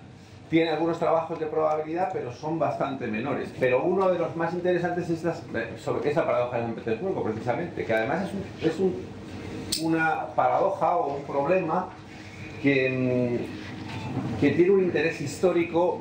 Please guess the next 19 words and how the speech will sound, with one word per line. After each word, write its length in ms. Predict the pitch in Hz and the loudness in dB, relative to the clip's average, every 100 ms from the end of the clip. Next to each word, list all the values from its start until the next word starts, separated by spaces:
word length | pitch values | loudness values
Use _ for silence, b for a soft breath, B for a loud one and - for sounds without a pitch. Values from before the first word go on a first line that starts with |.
| 98 | -2
mayor 340 | 123 123 156 180 | 0 2 2 0
del 140 | 156 | -2
que 100 | 135 | -2
yo 140 | 135 | -2
pensé 360 | 127 123 123 131 | -2 -4 -2 -2
cuando 360 | 120 110 104 104 | 0 0 2 0
empecé 400 | 95 101 - 117 | 0 -4 0 2
a, 160 | 104 | 2
a, 920 | 98 98 104 95 92 - - 95 92 90 | 0 -4 -2 0 0 -2 -4 0 0 0
a 40 | |
mirarlo 520 | 92 101 101 95 92 | 0 0 0 0 2
hace, 460 | 92 - 95 87 - 95 | 0 -4 -6 -6 -6 -10
hace 200 | 92 104 | -4 -2
unos 200 | 95 110 | 0 0
meses, 480 | 131 135 139 - - B B B B B - - | 0 0 -2 -4 -8 B B B B B -8 4
porque 600 | 123 120 - 127 120 120 | 6 6 0 2 2 2
ha 100 | 135 | 2
dado 280 | 147 156 156 | 2 2 2
lugar... 440 | 147 160 151 - | 2 4 2 0